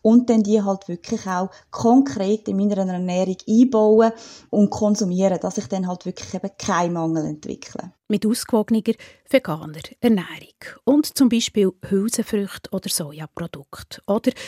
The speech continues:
Speaker 2: mit Calcium angereicherte Milchalternativen. Und Achtung, auch bei den veganen Ersatzprodukten.
Speaker 1: Denkt so, ah,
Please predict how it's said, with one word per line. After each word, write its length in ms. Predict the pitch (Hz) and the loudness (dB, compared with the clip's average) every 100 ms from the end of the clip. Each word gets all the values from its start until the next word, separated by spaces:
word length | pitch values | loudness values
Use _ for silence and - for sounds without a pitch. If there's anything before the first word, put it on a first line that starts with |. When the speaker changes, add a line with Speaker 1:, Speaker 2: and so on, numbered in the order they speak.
| - - _ | -18 -20 _
Speaker 2:
mit 160 | 311 302 | -2 -2
Calcium 640 | - 170 190 - 208 202 - | -4 -6 -6 -4 -2 -2 -6
angereicherte 880 | 156 170 - 202 175 - 196 190 233 | -14 -14 -10 -8 -8 -8 -10 -4 -2
Milchalternativen. 1200 | 214 156 - 151 147 170 156 151 - - - - - _ _ _ - | -2 -2 -12 -16 -14 -12 -12 -12 -14 -14 -18 -20 -20 _ _ _ 0
Und 280 | 240 233 - | 2 2 0
Achtung, 560 | 220 - - 185 156 - - - - | -2 -4 -6 -4 -4 -12 -20 -20 -6
auch 140 | 185 | -4
bei 100 | 226 | -4
den 220 | 214 226 - - | -4 -6 -6 -4
veganen 540 | 240 180 180 175 208 - - | -4 -4 -8 -8 -10 -10 -4
Ersatzprodukten. 1160 | 269 - 175 - - 180 156 - - - - - _ | 0 0 -2 -6 -8 -8 -10 -16 -16 -16 -16 -20 _
Speaker 1:
Denkt 320 | 214 220 220 | -2 -2 0
so, 80 | 240 240 - | -2 -4 -12
ah, 120 | - | -2